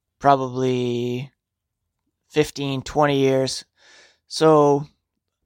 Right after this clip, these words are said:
that's a really tough question. I'm gonna have to think about that, William. Maybe I'll get back to you next week. Would I bring it to Guelph? Would I take it home to Nepean, to my old high school, which is now closed, arena next door, which is known as Steve Yzerman Arena?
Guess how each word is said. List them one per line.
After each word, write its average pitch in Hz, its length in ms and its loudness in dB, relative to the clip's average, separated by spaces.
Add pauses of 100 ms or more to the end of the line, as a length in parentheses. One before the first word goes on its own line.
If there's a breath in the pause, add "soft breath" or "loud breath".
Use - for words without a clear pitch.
(140)
that's 196 220 -10
a 131 60 -8
really 156 200 -2
tough 170 220 -4
question. 175 400 -6 (2000)
I'm 156 120 0
gonna 202 120 6
have 185 80 0
to 151 100 -8
think 185 180 -2
about 107 300 -6
that, 113 240 -4
William. 170 400 0
Maybe 165 280 0
I'll 147 80 4
get 139 140 -2
back 131 200 -2
to 123 100 -14
you - 40 -12
next 123 260 -8
week. 123 200 -10
Would 151 80 4
I 160 60 6
bring 151 180 2
it 147 140 -4
to 135 80 -10
Guelph? 175 420 6 (300 soft breath)
Would 135 100 -10
I 135 60 -4
take 151 200 -6
it 123 100 -6
home 143 340 -2
to 120 160 -10
Nepean, 151 680 -2 (380 soft breath)
to 123 80 -14
my 123 160 0
old 117 240 2
high 160 220 4
school, 175 360 2
which 151 160 2
is 123 100 -6
now 113 160 -8
closed, 175 600 2 (400 soft breath)
arena 143 340 -2
next 139 300 -6
door, 147 240 4
which 131 160 -6
is 117 80 -12
known 131 160 -6
as 123 100 -6
Steve 147 280 -4
Yzerman 139 500 2
Arena? 135 440 -2